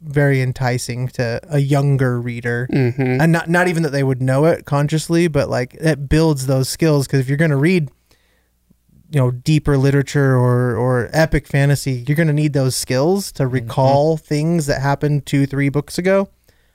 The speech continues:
Speaker 1: And, uh, like I said, I don't know that it's intentional, but I think it's worth mentioning here that this happens on a, a smaller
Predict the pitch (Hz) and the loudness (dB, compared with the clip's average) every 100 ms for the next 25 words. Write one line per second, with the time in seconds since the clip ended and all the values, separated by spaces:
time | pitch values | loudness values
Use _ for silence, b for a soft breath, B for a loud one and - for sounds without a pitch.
0 | _ - 143 135 135 131 127 131 - - | _ -2 2 4 2 0 -2 -4 -6 -4
1 | 64 50 - _ _ _ _ 156 143 139 | -4 -6 -10 _ _ _ _ 0 2 4
2 | 151 147 143 131 127 123 143 139 131 117 | 2 2 0 0 -2 0 0 0 -2 -2
3 | 120 123 131 123 - 127 127 - _ _ | -2 -4 -4 -6 -4 -4 -4 -8 _ _
4 | _ _ 147 147 156 147 131 131 127 123 | _ _ 2 2 2 0 0 0 0 0
5 | 160 131 131 143 - 135 127 123 120 123 | -4 -6 -2 0 0 -2 0 0 0 0
6 | 120 120 117 _ _ _ _ - 120 - | 0 -2 -4 _ _ _ _ -6 -4 2
7 | 175 170 151 127 127 113 | 4 4 4 2 -2 -6